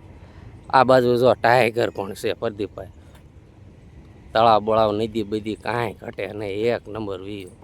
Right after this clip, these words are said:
આ તડકો હે બાકી પાંચ વાગ્યાના ગાળામાં આવ્યા હોય ને પ્રદીપભાઈ તો ફૂલ મોજ જ આવે. આ તમારે એટલો બધો આ ટાઈમ છે નહીં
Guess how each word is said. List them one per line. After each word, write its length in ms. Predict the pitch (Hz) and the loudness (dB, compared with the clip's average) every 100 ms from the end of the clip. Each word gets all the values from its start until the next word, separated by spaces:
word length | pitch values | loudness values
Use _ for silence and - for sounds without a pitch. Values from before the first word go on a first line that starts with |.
| - - - - - - - - | -20 -20 -20 -20 -20 -20 -20 -14
આ 100 | - | -2
તડકો 400 | - 185 202 190 | 2 4 4 4
હે 140 | 190 | 4
બાકી 280 | 170 170 160 | 2 -2 -4
પાંચ 340 | - 165 190 | -8 -8 -8
વાગ્યાના 340 | 180 180 190 175 | -8 -10 -10 -6
ગાળામાં 340 | 185 190 185 | -6 -4 -6
આવ્યા 160 | 214 226 | -4 -2
હોય 100 | 226 | -4
ને 60 | |
પ્રદીપભાઈ 520 | 190 160 135 104 107 - - - - - | -6 -12 -12 -14 -16 -16 -20 -20 -20 -16
તો 140 | - | -14
ફૂલ 320 | 131 185 190 160 | -8 -2 0 0
મોજ 240 | 175 190 | -2 0
જ 160 | 156 139 | 0 2
આવે. 260 | 135 123 | 0 0
આ 160 | 120 127 | -2 -4
તમારે 360 | 143 143 143 | -6 -8 -8
એટલો 180 | 151 156 | -8 -8
બધો 220 | 143 143 | -8 -4
આ 100 | 143 | -4
ટાઈમ 340 | - 143 151 143 | -4 -4 -4 -4
છે 220 | 147 143 | -8 -8
નહીં 320 | 175 165 131 | -8 -8 -8